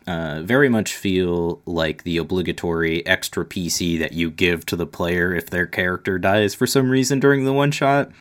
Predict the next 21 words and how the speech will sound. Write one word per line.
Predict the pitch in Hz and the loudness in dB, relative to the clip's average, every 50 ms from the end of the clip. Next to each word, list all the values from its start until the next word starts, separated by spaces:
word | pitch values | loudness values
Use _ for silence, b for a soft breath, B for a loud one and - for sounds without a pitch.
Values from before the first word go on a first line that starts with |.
| _ - | _ 0
The | 110 135 127 123 | 4 4 4 4
scenario | - 151 151 165 160 156 147 131 | 4 2 4 4 6 6 6 4
suggests | - - 117 104 - 110 110 - - | 4 2 0 0 2 2 0 0 0
that | - 76 | -2 -2
you | 87 104 104 | 0 -2 -2
could | - 101 87 82 | -2 -2 -4 -2
certainly | - - 110 107 - - 90 82 73 | -2 0 0 0 -2 -2 -6 -8 -6
make | 71 73 80 92 98 - - | -6 -6 -6 -6 -6 -6 -4
them | - 110 110 | -2 0 2
into | 110 107 101 - 101 | 2 0 -2 -4 -6
player | - - 113 107 107 101 | -4 0 4 4 4 4
characters | - - 110 107 104 98 - 104 101 98 98 90 | 2 2 2 2 2 2 2 4 4 4 2 0
by | - - 78 76 | -4 -8 -8 -6
allocating | 78 76 71 76 78 - 82 76 71 73 69 | -4 -4 -4 -6 -6 -8 -8 -8 -8 -10 -12
some | - - 85 | -12 -10 -10
extra | 76 76 - - - - | -12 -12 -12 -12 -10 -10
skill | - - 143 135 131 127 | -4 0 2 2 2 2
points | - 120 117 117 117 113 113 110 110 104 - - | -2 -2 -2 0 0 0 0 0 -2 -2 -4 -4
and | 104 101 101 101 101 95 95 | -2 -2 -2 -2 -2 -2 -2
yada | 98 95 92 90 | -2 -2 -2 -2
yada, | 92 90 90 90 90 90 90 92 - | -2 -2 -2 -2 -2 -2 -2 -2 -4